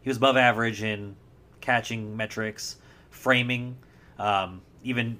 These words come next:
Jeffrey mentioned, and on the, I believe it was in one of his post games, that his framing is actually really, really impressive. He definitely steals a lot of strikes, whereas Lucroy steals balls.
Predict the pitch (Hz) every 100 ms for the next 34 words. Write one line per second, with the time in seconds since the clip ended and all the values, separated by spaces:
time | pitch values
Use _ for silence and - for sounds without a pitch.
0 | 104 135 127 120 110 107 104 104 98 95
1 | - - 107 95 92 - - - - -
2 | - - - 117 101 104 98 92 90 -
3 | - - - - - - - - - 127
4 | 143 135 135 113 113 107 107 95 - 107
5 | - 98 92 90 107 95 - - - -
6 | - 147 - 135 131 127 110 98 107 107
7 | - 101 98 107 101 95 85 92 85 73
8 | 76 - - - - - 123 113 110 107
9 | 101 - - - - - - 160 156 151
10 | 127 147 139 117 117 104 - - 98 87
11 | - 110 110 104 98 95 - - - -
12 | - 185 196 151 131 120 120 110 - 139
13 | 127 107 117 87 82 -